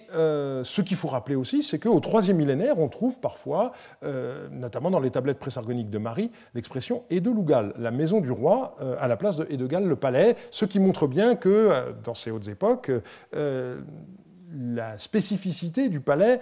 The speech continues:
n'était pas encore ressentie de façon telle que, euh,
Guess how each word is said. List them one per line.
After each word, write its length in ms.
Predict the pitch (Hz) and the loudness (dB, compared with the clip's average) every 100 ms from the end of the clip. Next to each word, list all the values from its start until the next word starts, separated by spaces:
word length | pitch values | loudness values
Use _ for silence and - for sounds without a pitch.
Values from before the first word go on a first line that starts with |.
| - - | -4 -10
n'était 280 | 123 131 147 | -2 2 2
pas 220 | - 220 | 4 4
encore 380 | 214 135 - 175 | 6 0 0 -2
ressentie 440 | 139 - 143 - 151 | -2 -4 -6 -4 -6
de 80 | |
façon 320 | 123 120 123 117 | -4 -6 -8 -4
telle 300 | 220 240 - | -2 -2 0
que, 280 | 180 202 196 - - | 2 2 0 -16 -6
euh, 120 | 131 | -4